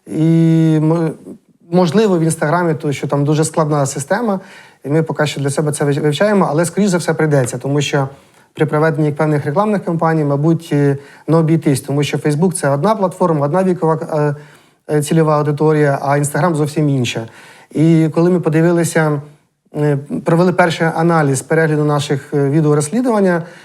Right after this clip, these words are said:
виявилося, що ціл-, цільова аудиторія велика, починаючи від, е, двадцяти років і закінчуючи навіть і, е, пен-, пенсіонерами за шістдесят.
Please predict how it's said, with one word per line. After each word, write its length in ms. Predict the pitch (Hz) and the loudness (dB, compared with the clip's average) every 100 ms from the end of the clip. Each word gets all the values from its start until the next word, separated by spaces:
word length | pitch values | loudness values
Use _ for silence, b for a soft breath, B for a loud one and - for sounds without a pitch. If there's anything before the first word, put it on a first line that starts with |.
| B B | B B
виявилося, 640 | 160 233 247 208 190 175 | 0 2 2 0 0 -2
що 180 | 160 165 | -2 -4
ціл-, 240 | - 170 | -2 -2
цільова 380 | 185 - 170 196 | -2 0 2 2
аудиторія 400 | 202 180 185 175 | 0 0 0 0
велика, 540 | 151 165 165 - 113 110 b b b | 2 2 2 0 -6 -8 b b b
починаючи 580 | - 139 165 180 170 160 | -8 -2 0 0 0 0
від, 180 | 147 143 | 0 0
е, 180 | 147 147 | 0 0
двадцяти 480 | 156 165 165 165 165 | 0 0 -2 0 2
років 320 | 226 247 190 | 0 0 0
і 40 | |
закінчуючи 760 | 147 143 190 190 - 151 143 151 | 0 0 0 0 0 -2 0 0
навіть 420 | 160 151 139 - | 0 0 -2 -2
і, 180 | 143 139 B B B 143 | -2 -2 B B B -2
е, 140 | 143 | -2
пен-, 380 | 143 160 147 156 | 0 -2 -2 -2
пенсіонерами 720 | 156 147 147 165 170 156 139 | 0 0 0 0 2 0 0
за 200 | 135 147 | 0 -2
шістдесят. 600 | - 139 147 165 127 | -2 -2 -2 0 0